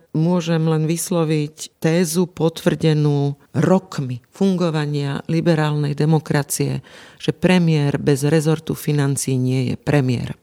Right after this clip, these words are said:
Hlavný spôsob pokrytia každého rozhodnutia je v rezorte financií. Hlavné priority, ktoré chcete realizovať na štyri roky, sú v rezorte financií.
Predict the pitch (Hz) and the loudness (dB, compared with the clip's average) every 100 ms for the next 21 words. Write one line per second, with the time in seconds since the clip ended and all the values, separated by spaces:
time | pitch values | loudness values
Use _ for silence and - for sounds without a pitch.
0 | _ _ 147 202 202 185 - - 170 180 | _ _ 2 2 4 2 0 -2 2 2
1 | - 165 - 196 196 - 185 165 - 143 | 2 0 0 -2 0 0 0 0 -2 -2
2 | - 147 147 160 147 139 139 151 143 135 | 0 0 2 2 2 2 0 -2 -2 -4
3 | - - - 147 - 156 156 147 - 147 | -4 -6 -6 -8 -2 2 4 2 -2 2
4 | 156 151 151 - 135 - 139 131 131 - | 2 4 0 -2 -6 -4 -2 -2 -2 -6
5 | - - _ 156 160 165 190 175 175 170 | -8 -10 _ -2 0 0 0 0 0 0
6 | 160 160 151 185 226 220 190 147 - 131 | 0 -2 -2 -2 0 0 0 -2 -6 -10
7 | - - 165 160 - - 185 - - - | -14 -4 0 0 -2 -4 -2 -2 -2 0
8 | 196 233 180 135 135 - - 147 147 - | 2 2 0 0 -4 -6 -4 -2 -2 -2
9 | - 165 139 139 - - _ - 175 151 | 0 0 0 -2 -6 -18 _ 0 2 4
10 | 165 170 170 - 147 - 160 139 139 - | 4 2 0 -2 -6 -2 0 0 -2 -4
11 | - 165 | -6 -10